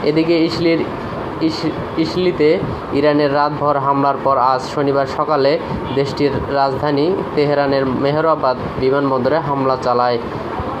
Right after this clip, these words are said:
ইসলি। সেখানে অন্তত দ্রু-, দুটি ড্রোন ও মিসাইল অথবা মিসাইল আঘাত হানে। এই হামলার পরপরই বিমানবন্দরটিতে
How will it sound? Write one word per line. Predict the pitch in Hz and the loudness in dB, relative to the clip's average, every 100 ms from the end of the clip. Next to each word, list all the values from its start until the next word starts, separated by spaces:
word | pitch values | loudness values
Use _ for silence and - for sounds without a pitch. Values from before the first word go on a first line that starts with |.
| - - - - - - - | -8 -6 -6 -8 -8 -8 -4
ইসলি। | 147 - 123 113 98 - - - | -2 -2 -2 -2 -2 -6 -8 -6
সেখানে | - 165 175 175 | -2 0 2 2
অন্তত | 156 156 156 151 147 - 135 127 | 2 2 0 2 2 0 -4 -2
দ্রু-, | 131 151 147 139 | 2 2 2 0
দুটি | 147 160 170 | 0 2 0
ড্রোন | 120 127 151 156 - | 2 2 2 0 0
ও | 127 127 131 - - 151 - | 2 4 4 0 -6 -6 -2
মিসাইল | 139 156 170 151 147 123 - - - | 0 0 2 0 0 -4 -10 -10 -6
অথবা | 135 143 156 143 | -4 0 2 2
মিসাইল | 143 147 147 160 | 2 0 2 0
আঘাত | 120 120 127 | 2 0 0
হানে। | 127 127 165 - | -2 0 0 0
এই | 135 | 0
হামলার | 131 131 143 147 143 | 0 0 2 2 2
পরপরই | 139 135 151 156 | 0 0 -2 0
বিমানবন্দরটিতে | 131 123 127 123 139 151 143 139 139 | 0 0 0 0 0 0 0 0 0